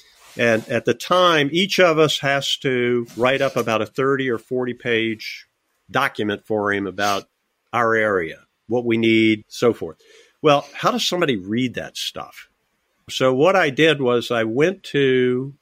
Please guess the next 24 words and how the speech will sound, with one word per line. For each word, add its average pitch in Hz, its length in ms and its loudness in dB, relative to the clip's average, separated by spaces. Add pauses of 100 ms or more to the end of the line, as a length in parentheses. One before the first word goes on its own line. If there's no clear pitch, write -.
Boeing, 160 640 2
G 135 680 0
E, - 20 4
and 104 140 0
Motorola 127 520 4
universities, 110 960 0 (400)
and 110 120 0
I 107 60 2
said, - 200 2
"How 190 180 -2
many 220 240 2
training 139 520 2
days 107 640 2 (480)
does 117 320 4
your 147 320 4
average 123 760 2
new 123 320 4
executive 104 760 2 (140)
have 87 580 -2 (480)
when 104 160 4
they're 101 160 4
named 104 340 2
an 92 100 -4
executive?" - 640 -8